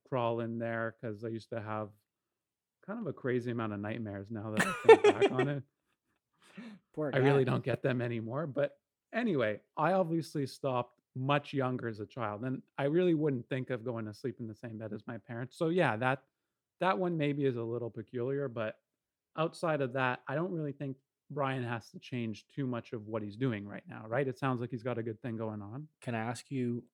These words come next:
Speaker 2: a very, very serious, important question?
Speaker 1: Of course.
Speaker 2: I don't know what the label is on this relationship,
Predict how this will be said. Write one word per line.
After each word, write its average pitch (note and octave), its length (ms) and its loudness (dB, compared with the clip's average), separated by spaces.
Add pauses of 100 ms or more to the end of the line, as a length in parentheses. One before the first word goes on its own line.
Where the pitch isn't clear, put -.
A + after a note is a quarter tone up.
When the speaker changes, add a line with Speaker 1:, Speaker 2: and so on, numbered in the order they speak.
(380)
Speaker 2:
a G#2+ 80 -8
very, G#2 400 -4
very G2+ 320 -6
serious, G2+ 360 -8
important G2 300 -12
question? B2+ 440 -12 (680)
Speaker 1:
Of G#2+ 100 -16
course. A2+ 220 -8 (760)
Speaker 2:
I A2+ 120 0
don't C#3 160 0
know C3+ 100 2
what A#2+ 220 0
the G#2 80 -4
label G2+ 400 -4
is G#2+ 160 -4
on F#2+ 160 -6
this F#2 240 -8
relationship, F2+ 640 -8